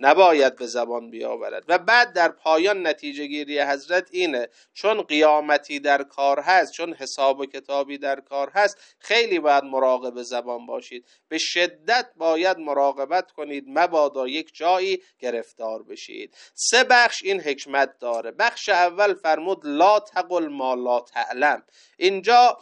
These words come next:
لا تعلم، آنچه که انسان نمی‌داند، در واقع همون یقین نداشتنه. آنچه را که یقین نداری، آنچه صد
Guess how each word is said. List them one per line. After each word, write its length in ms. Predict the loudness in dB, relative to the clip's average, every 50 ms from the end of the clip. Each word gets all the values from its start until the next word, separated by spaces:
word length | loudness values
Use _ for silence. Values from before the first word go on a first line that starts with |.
| _ _ _ -4
لا 380 | 0 4 6 8 8 8 6
تعلم، 840 | 2 -2 -2 0 0 0 0 0 2 4 4 4 4 2 -2 -6 -8
آنچه 360 | -4 -4 -4 -4 -6 -10 -10 -8
که 180 | -6 -4 -4
انسان 440 | -4 -6 -6 -6 -4 -4 -2 -2 -4
نمی‌داند، 760 | -6 -6 -6 -6 -8 -8 -4 -2 -2 -2 0 0 0 -2 0
در 220 | 0 0 0 0 0
واقع 360 | 0 0 0 2 2 0 -2
همون 340 | 0 0 -2 -4 -4 -8 -8
یقین 640 | -8 -4 -2 -2 -2 -4 -6 -12 -12 -10 -6 -2
نداشتنه. 800 | 0 0 0 0 -2 -4 -4 -6 -8 -6 -4 -4 -2 -4 -6 -10 _ _ _ _ _ _ _
آنچه 520 | -2 -2 -2 -2 -4 -8 -8 -2 0 2 4
را 200 | 4 4 4 2
که 180 | 0 -4 -6
یقین 720 | -6 -4 0 0 2 2 0 -2 -6 -8 -6 -6 -4 -2
نداری، 600 | 0 0 0 0 0 0 2 0 0 0 -2 -2 -2
آنچه 440 | 0 -2 -2 -2 -4 -8 -12 -12
صد 400 | -12 -10 -6 -4 -4 -4 -4 _